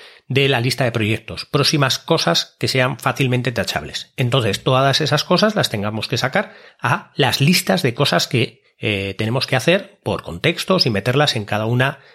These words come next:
de sus listas correspondientes. Hay que tener en cuenta que todos los proyectos tienen que tener una próxima acción, tienen que tener una acción, porque no puede haber un proyecto que no tenga una acción, no puede haber un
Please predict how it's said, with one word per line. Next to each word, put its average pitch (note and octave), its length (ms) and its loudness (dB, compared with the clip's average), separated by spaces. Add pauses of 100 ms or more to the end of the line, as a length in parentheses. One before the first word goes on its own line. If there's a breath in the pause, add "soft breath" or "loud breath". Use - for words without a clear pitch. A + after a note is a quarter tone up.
(120)
de A#2+ 480 2
sus A2 280 -2
listas A#2 300 -2
correspondientes. F2+ 920 -8 (1400)
Hay D3 60 2
que D3 120 0
tener E3+ 280 4
en D3 120 2
cuenta F#3 420 2
que A#2+ 160 -2
todos G3+ 500 0
los C#3 220 -2
proyectos F3+ 640 0
tienen F3+ 300 4
que D3+ 100 0
tener F3 320 2
una B2 220 0
próxima C3+ 360 -2
acción, F2+ 340 -6
tienen F3+ 300 2
que E3+ 100 0
tener E3 280 2
una C3 120 2
acción, G#2+ 460 -2
porque C3 220 0
no F#3 120 2
puede F3+ 180 4
haber D#3+ 180 4
un D#3+ 80 2
proyecto E3+ 420 2
que E3 80 2
no C3+ 140 0
tenga C#3 180 0
una G#2 140 0
acción, - 360 -4
no D3 140 0
puede D#3 140 4
haber C#3 180 2
un B2+ 300 -2